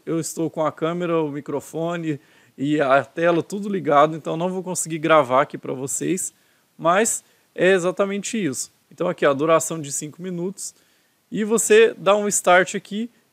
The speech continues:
você grava a sua tela, grava o seu rosto, e quando finaliza, ele vai vir aqui pra sua biblioteca. Dentro da biblioteca é possível editar os vídeos,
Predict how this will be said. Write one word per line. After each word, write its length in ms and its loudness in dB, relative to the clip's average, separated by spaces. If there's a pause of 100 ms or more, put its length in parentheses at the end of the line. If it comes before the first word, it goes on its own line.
(240)
você 400 0
grava 640 2
a 40 0
sua 200 -6
tela, 500 2
grava 480 2
o 120 -12
seu 200 -6
rosto, 460 -4 (500)
e 280 -2 (320)
quando 420 2
finaliza, 880 2
ele 200 0
vai 260 4
vir 220 -4
aqui 160 -4
pra 160 -10
sua 220 -4
biblioteca. 720 -4 (380)
Dentro 360 2
da 80 0
biblioteca 720 0
é 140 0
possível 580 -4
editar 540 2
os 140 -6
vídeos, 440 -6